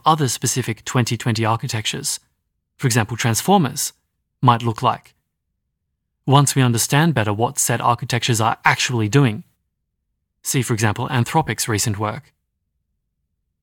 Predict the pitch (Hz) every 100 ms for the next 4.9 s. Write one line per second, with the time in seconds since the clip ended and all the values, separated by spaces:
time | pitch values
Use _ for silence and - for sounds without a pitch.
0 | _ - 117 175 143 123 160 156 165 170
1 | 196 - _ _ _ _ _ - - 226
2 | - 127 127 - 135 131 - 147 117 113
3 | 190 127 117 147 143 143 160 147 135 131
4 | 131 123 120 135 143 - 135 117